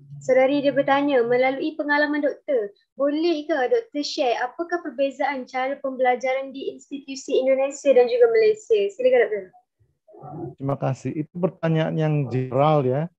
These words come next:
Speaker 2: yang tidak bisa saya jawab secara pasti karena kan saya pengalaman belajar di U P M, ya.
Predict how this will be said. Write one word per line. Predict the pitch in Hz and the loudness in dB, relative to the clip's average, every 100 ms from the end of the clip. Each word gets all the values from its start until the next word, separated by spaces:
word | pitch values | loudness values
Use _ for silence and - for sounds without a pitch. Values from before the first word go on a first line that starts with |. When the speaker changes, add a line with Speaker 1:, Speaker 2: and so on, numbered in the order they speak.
| _ _ - | _ _ -12
Speaker 2:
yang | 131 131 | -10 -6
tidak | 135 131 | -2 -2
bisa | 123 - 143 | -2 -2 -2
saya | - 135 135 127 | 0 0 0 -2
jawab | 113 123 135 143 - _ _ _ _ _ | -2 0 2 0 -4 _ _ _ _ _
secara | 131 123 131 127 | -12 -6 -6 -4
pasti | 123 117 - 156 | -8 -8 -8 0
karena | 143 147 | 2 2
kan | 151 165 | 0 -2
saya | 151 147 | 0 -2
pengalaman | 147 143 139 139 139 135 123 | -2 -4 -4 -6 -8 -10 -12
belajar | - 123 135 120 147 | -10 -2 0 2 0
di | 135 131 127 127 | 0 -2 -6 -6
U | 127 | -6
P | 123 143 | -8 -6
M, | 135 110 107 98 | -4 -6 -10 -10
ya. | 120 139 | -6 -2